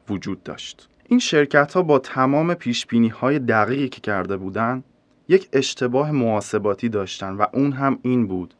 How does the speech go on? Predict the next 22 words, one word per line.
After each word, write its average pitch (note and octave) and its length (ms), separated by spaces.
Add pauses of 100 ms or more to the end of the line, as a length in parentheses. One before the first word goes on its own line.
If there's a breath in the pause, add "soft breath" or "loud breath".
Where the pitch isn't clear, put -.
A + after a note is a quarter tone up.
(120)
که D#3 80
فکر F3+ 440
می‌کردن G2+ 680
تمام C3+ 440
این C#3+ 240
اتفاقات G#2+ 840
قرار A2+ 320
پای C3+ 280
تلویزیون‌ها G2+ 840
اتفاق F2+ 560
بیفته. - 400 (340)
اونا C#3+ 160
تمام C#3 440
تمرکزشون C3 960
رو B2+ 80
روی C3 240
توسعهٔ A2 520
تلویزیون‌های G#2 840
تعاملی G#2+ 640
پیشرفته A2 680
گذاشته F2+ 440
بودن. - 260